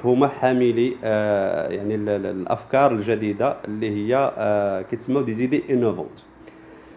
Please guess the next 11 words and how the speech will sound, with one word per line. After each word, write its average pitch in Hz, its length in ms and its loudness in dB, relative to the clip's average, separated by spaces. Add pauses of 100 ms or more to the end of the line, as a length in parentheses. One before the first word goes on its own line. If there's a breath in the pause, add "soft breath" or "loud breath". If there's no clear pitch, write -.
(320 loud breath)
ف، 143 40 4
آه، 117 460 8
باش 120 300 -4
نعطيو 143 480 2
واحد 127 320 0
المثال 123 500 4
بسيط، 143 440 0
لي 127 100 0
ستارت 123 340 -2
اب، 214 100 2 (220)
آه، 127 460 6